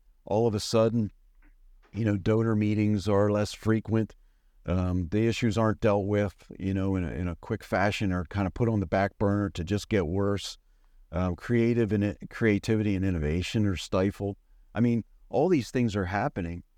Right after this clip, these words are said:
So there hasn't been a big, major outburst or emotional thing or big media represented, uh, fall,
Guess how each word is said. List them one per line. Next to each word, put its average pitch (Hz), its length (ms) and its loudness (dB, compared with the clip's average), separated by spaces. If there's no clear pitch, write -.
So 117 420 0
there 123 140 2
hasn't 202 380 2
been 147 320 4
a 110 160 0
big, 131 600 0
major 104 800 -2
outburst 107 760 0
or 76 220 -4
emotional 104 680 0
thing 110 280 2
or 90 100 0
big 95 340 -2
media 110 580 0
represented, 101 840 -2
uh, 90 240 -2
fall, 107 640 -2